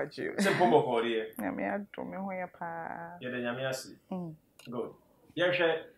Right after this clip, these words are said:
Speaker 2: ɛyɛ, um, nsɛm yi. Ɛfia wɔ do, nsɛm a ɔde ato dwa.
Speaker 1: Mm.
Speaker 2: Ɔsɛ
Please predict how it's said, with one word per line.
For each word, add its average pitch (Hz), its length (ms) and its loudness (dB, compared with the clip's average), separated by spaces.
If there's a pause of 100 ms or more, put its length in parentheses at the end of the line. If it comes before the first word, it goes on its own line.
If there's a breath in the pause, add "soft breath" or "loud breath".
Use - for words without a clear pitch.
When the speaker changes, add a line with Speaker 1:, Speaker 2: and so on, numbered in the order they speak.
(200)
Speaker 2:
ɛyɛ, 139 420 6 (340)
um, 107 440 -6 (1500)
nsɛm 123 380 -6
yi. 104 200 -10 (1120)
Ɛfia 143 320 2
wɔ 113 120 0
do, 113 200 0
nsɛm 123 300 -4
a 110 80 0
ɔde 107 140 -2
ato 107 140 -10
dwa. - 140 -10 (220)
Speaker 1:
Mm. 185 80 -4
Speaker 2:
Ɔsɛ 190 140 0